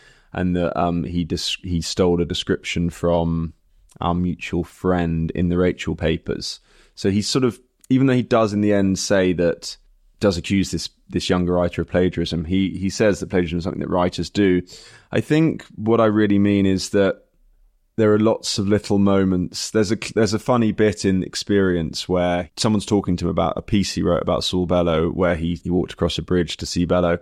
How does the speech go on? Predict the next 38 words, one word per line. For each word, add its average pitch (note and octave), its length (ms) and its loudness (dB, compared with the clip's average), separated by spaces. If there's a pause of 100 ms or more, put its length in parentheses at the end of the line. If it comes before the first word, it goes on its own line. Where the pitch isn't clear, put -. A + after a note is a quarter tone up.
(460)
eyes F2 460 0
streaming F2 680 -2
in E2 120 -4
the F2 80 -2
mineral F2 500 -2
wind. D#2+ 520 -4 (520)
And F2+ 220 -2
someone F#2 200 -2
said, F2+ 120 -2
"Why G2 220 2
would F#2 180 0
you F2+ 80 -2
waste F#2 320 0
that - 80 0
on C#2 100 -4
a F2 40 -6
piece - 280 -6
of D#2 60 -6
journalism?" F2 720 -2
And E2 100 -4
he D#2+ 60 -4
said, E2 160 -4
"Well, E2+ 200 0
I'd D#2 140 -2
<laughs> - 100 -8
stolen G2 380 0
it - 140 -8
from E2+ 220 -2
Saul F2 260 0
Bellow." E2 380 -2 (400)
Maybe, F#2+ 280 2
I F2 80 0
think, F2 200 -2
just - 200 -4
the E2+ 80 -2
mineral E2+ 420 -2
wind F2+ 360 -2
bit. - 600 -10